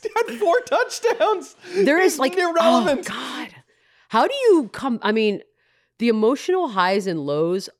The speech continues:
Speaker 2: not just the, I'm not even gonna say the game, of the final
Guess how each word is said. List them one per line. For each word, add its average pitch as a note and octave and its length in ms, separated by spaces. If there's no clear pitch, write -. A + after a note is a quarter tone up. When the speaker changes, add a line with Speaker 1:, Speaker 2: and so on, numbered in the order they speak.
Speaker 2:
not C4+ 300
just C4+ 220
the, A3+ 100
I'm B3+ 80
not F#4+ 100
even D#4+ 120
gonna A3+ 80
say A3 180
the D#3+ 100
game, E3+ 440
of E3+ 160
the F#3 80
final A#3 440